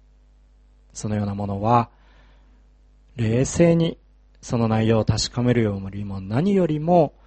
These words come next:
私たちの感情に働き、そして瞬く間にそのような意見は広がっていってしまう。私たちは主にあって、主にあって冷静さを絶えず保ち続けたい。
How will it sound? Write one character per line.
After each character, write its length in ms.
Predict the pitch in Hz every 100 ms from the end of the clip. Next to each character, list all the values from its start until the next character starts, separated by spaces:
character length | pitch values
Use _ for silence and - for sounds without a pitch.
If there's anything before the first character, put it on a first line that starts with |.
| - _ -
私 260 | 131 110 -
た 100 | 113
ち 160 | -
の 120 | 110
感 320 | - 110 113 113
情 260 | 113 113
に 220 | 113 131
働 480 | 113 - - 104 104
き、 340 | - 143 131 - - _ _ _
そ 160 | - 110
し 160 | -
て 260 | - 156 143
瞬 440 | 110 101 131 165 160
く 120 | 240
間 120 | 208
に 100 | 143
そ 140 | 123
の 80 | 113
よ 60 | 110
う 20 |
な 100 | 104
意 60 | 104
見 260 | 104 98
は 160 | 110 120
広 260 | 107 104
が 80 | 98
っ 40 | 98
て 120 | 107
い 40 |
っ 40 | -
て 120 | 107
し 120 | 120
ま 200 | 101 101 113 _ _ _ _ _ _ _ _ _ _
う。 60 | - - - - - - - -
私 220 | 127 123
た 100 | 135
ち 120 | 131
は 60 | 127
主 200 | - 151
に 160 | 160
あ 120 | 135 151
っ 60 |
て、 360 | - - 123 - _ _ _ _ _ _ _ _
主 300 | - - 123
に 140 | 117
あ 80 | 101
っ 40 | 101
て 480 | - 135 139 120 - - - -
冷 160 | 110
静 220 | 104 113
さ 200 | 98 107
を 240 | 113 143 127
絶 180 | - -
え 180 | 156 160
ず 320 | 143 160 147 -
保 200 | 107 113
ち 140 | -
続 160 | - 131
け 100 | 143
た 180 | 147
い。 100 | 131